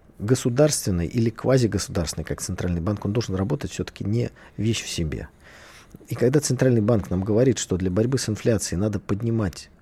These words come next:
учётную ставку, то этим самым инфляция разгоняется, потому что деньги становятся дороже. А нам сейчас нужно промышленное перевооружение.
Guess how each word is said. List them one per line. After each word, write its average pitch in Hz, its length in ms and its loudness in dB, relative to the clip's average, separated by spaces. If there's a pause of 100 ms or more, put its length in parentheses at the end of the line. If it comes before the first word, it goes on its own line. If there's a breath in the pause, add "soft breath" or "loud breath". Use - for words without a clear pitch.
(100)
учётную 87 480 -4
ставку, - 540 -4 (460 loud breath)
то - 240 -2
этим 104 260 0
самым 113 400 0 (100)
инфляция 98 460 -2
разгоняется, 82 560 -2
потому 101 160 -2
что - 180 -4
деньги 98 360 0
становятся 85 520 -4
дороже. 80 440 -4 (280 loud breath)
А 120 120 0
нам 127 180 2
сейчас - 360 -2
нужно 85 300 -6 (160)
промышленное 110 680 0
перевооружение. 107 1300 0